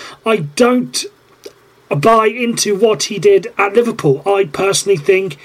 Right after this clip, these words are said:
it was all Luis Suarez and Daniel Sturridge. It was, it was all that.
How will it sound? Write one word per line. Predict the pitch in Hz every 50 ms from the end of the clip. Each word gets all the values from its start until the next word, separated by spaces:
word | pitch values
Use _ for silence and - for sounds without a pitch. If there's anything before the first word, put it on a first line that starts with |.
| - - - - - _ -
it | - 208 190
was | 190 202 214
all | - 220 202 196 190 180 180 175 180 202 - -
Luis | 170 180 190 185 175 160 - -
Suarez | - 196 190 180 175 170 165 170 156 -
and | 170 170
Daniel | 160 190 180 180 175 165
Sturridge. | 147 - - 190 170 170 170 190
It | 196 180
was, | 180 175 175 - _ _ _
it | - 196
was | 190 208 -
all | - 220 220 202 185 175
that. | 160 208 214 185 127 - - - -